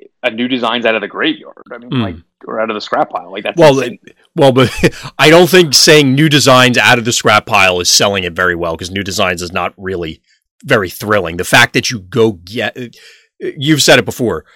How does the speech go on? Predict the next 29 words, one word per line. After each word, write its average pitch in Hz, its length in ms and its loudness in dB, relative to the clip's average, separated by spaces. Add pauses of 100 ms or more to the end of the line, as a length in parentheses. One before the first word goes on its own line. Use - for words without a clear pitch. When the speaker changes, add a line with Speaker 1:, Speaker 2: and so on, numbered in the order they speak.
(140)
Speaker 2:
your 123 120 0
scrap 135 280 2
pile 139 240 2
is 107 100 -2
an 104 100 -6
extension 110 800 -2 (100)
of 98 160 -6
your 87 200 -10
hand. 85 500 -6 (360)
So 110 380 -2
that 101 260 0 (300)
grenade 107 300 0
launcher 101 320 -4
you 92 180 -10
played 101 640 -4 (160)
three 101 360 -12
turns 104 400 -4
ago 80 480 -6 (320)
is 90 180 -2
back, 82 420 -2
along 98 360 -2
with 90 120 -8
the 104 60 -8
one 90 280 -6
you 85 80 -12
played 85 480 -6
this 98 260 -6
turn. 82 320 -14 (2000)
Speaker 1:
Yes. - 440 -8